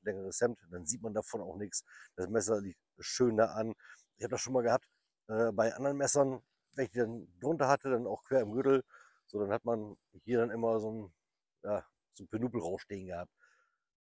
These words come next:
Hab mich gefragt, was soll das? Äh, wer trägt das so? Und, äh, nee, dann bleibt's auch überall hängen und, und sieht albern aus. Äh, war hierbei nicht der Fall von der Größe her. Von daher fehlt das wirklich angenehm. Ähm,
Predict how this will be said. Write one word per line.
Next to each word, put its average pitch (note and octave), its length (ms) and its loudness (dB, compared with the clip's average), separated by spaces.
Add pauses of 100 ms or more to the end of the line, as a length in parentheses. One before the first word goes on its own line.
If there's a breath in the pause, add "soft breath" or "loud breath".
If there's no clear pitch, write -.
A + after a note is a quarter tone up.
(100)
Hab A#2 140 -4
mich A2 120 -2
gefragt, G#2 360 -2
was G2 120 -6
soll G#2 160 0
das? F2+ 240 2
Äh, G2+ 280 -4
wer F#2+ 100 -4
trägt G2+ 280 -6
das D#2 140 -6
so? D2+ 200 -8 (380)
Und, F#2 360 -10
äh, E2+ 280 -6 (120)
nee, F#2+ 100 -2
dann E2 140 -4
bleibt's F2+ 180 -4
auch G2 80 -10
überall F#2 240 -4
hängen G#2+ 260 -2
und, F#2 120 -10
und F2 220 -14 (120)
sieht F#2 160 -12
albern G2 300 -4
aus. G2 320 -6 (480 loud breath)
Äh, F#2 200 0
war E2 100 -8
hierbei G2 280 4
nicht F#2+ 200 -6
der F2+ 80 -8
Fall G2+ 220 2
von F#2+ 180 -4
der F#2+ 80 0
Größe E2 360 0
her. E2 260 0 (840)
Von F2 180 -6
daher E2+ 240 0
fehlt G2+ 260 -4
das D2 160 -6
wirklich F2 340 -8 (120)
angenehm. E2 520 -8 (600 loud breath)
Ähm, D3+ 500 8